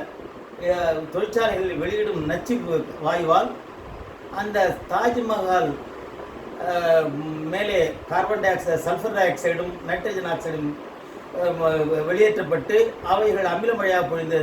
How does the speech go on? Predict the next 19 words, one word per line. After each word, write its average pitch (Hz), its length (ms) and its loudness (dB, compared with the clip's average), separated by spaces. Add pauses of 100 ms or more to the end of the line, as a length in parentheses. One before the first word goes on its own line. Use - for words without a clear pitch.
(160)
தாஜ்மஹாலை 165 640 0 (560)
அரிக்கக்கூடிய 190 720 2
தன்மை 160 300 0 (680)
பெற்றதாக 185 440 2
இருந்தது. 170 400 2 (560)
எனவே, 208 600 4 (300)
ஆயிரத்தி 233 360 6
தொள்ளாயிரத்தி 226 420 2
தொண்ணூத்தஞ்சிலே 208 600 0 (720)
தாஜ் 220 380 4
ட்ரெபீசியம் 208 640 -2
என்ற 180 240 0
ஒரு 160 180 2 (560)
அமைப்பு 220 400 -2
ஏற்படுத்தி 180 560 0 (920)
அந்த 202 520 4 (260)
தாஜ்மஹாலை 202 720 0
பாதுகாக்கும் 180 480 0
உலக, 185 400 0